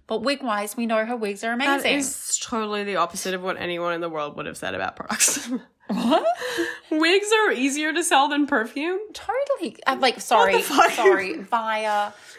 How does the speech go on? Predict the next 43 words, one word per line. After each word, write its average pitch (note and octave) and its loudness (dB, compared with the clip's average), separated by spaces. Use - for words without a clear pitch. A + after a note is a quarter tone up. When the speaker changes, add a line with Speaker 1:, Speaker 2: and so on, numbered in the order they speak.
Speaker 2:
We C4+ 6
Speaker 1:
via A3 6
Speaker 2:
don't A3 2
know G#3+ 2
what E3+ -2
she E3 -6
smells F#3+ 2
like, - 2
but G#3+ 4
we C#4 2
know G3+ 2
that F#3 0
we F3 -4
like F3 0
her F3+ 2
hair, G3 -2
Speaker 1:
Via C#4+ 4
Speaker 2:
so C#4 6
Speaker 1:
us - 0
watching A3+ 0
the A3+ -4
Speaker 2:
<laughs> A3 -4
I'll F4 6
Speaker 1:
T B3+ 4
V. A#3 2
Speaker 2:
buy A#3+ 4
the B3 0
wig. C4 2
Speaker 1:
Totally, A4 -2
though, G3 -2
wouldn't C4 -4
you? A3 -2
Like, C4 -4
at B3 2
least C#4+ -4
I D#4 -2
know C#4 -4
what A3 -4
Speaker 2:
But D#4 -4
I C4 2
Speaker 1:
her G4 2
Speaker 2:
don't F4+ 0
Speaker 1:
wigs G#3+ 2